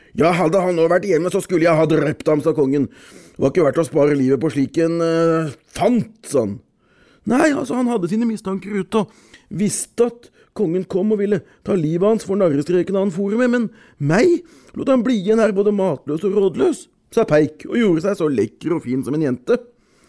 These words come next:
«Ja, hva er du med bort til kongsgården, du? Det er ikke verdt å sitte og sulte bort i stua her», sa kongen. Ja, det ville han gjerne, og så tok kongen ham med seg og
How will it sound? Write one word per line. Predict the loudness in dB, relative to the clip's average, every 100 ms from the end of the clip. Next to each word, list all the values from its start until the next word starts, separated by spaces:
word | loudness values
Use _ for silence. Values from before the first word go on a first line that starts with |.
| -20 _ _ _ _ _
«Ja, | 0 2 4
hva | 4
er | 4 2
du | 2
med | 2
bort | 2 0
til | 0
kongsgården, | 0 0 -2 0
du? | 2
Det | 2
er | 0
ikke | -2
verdt | -2
å | -4
sitte | -6
og | -4
sulte | -2 -4 -4
bort | -6 -6
i | -6
stua | -2 0 2
her», | 2 2 0 -8 _ -6
sa | -4
kongen. | -4 -6 -8 -16 _ _ _ _ _ -20 -20 -20 _ -4
Ja, | -2
det | 0 0 2
ville | 2 2
han | 2
gjerne, | 0 0 0 -2 -6 _ _ _
og | -6
så | -2 0
tok | -2 0
kongen | 0 0 0 0
ham | 0 2
med | 2 2 2
seg | 2
og | 2